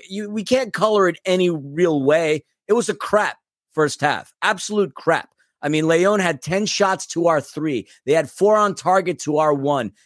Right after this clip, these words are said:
They, they dominated possession. They were much better passing. They had plenty of corner opportunities. Uh, we were tied for yellow cards. That's kinda cool,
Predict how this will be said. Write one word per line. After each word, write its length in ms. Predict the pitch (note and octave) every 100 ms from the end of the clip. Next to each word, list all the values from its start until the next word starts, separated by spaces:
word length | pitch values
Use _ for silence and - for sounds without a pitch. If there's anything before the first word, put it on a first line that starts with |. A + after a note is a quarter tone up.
| _
They, 200 | D3 D#3+
they 160 | D3+ D#3+
dominated 680 | D#3+ F#3+ A3 G#3 G#3 G3 G3
possession. 580 | D3+ C3 F3 - B2+
They 100 | A#2+
were 140 | B2+ B2
much 420 | C3+ F#3+ - C#3
better 260 | F3+ E3+ D#3+
passing. 580 | - D3 D3+ - G2+ - - -
They 120 | D#3
had 240 | D#3 C#3+
plenty 420 | - F3 G3+ G#3+
of 140 | G3 D3
corner 400 | E3+ G3 G3+ F3+
opportunities. 760 | D#3 C#3 C3 C#3+ C#3 A#2 E2 - - -
Uh, 80 | C#3
we 120 | D#3
were 100 | D#3
tied 360 | - F3+ A3+ E3
for 80 | F3
yellow 360 | D#3 G3+ G#3+
cards. 360 | - C#3+ C#3 -
That's 280 | D3 F#3 -
kinda 280 | E3 C3+ A#2
cool, 360 | A#2+ B2 C3+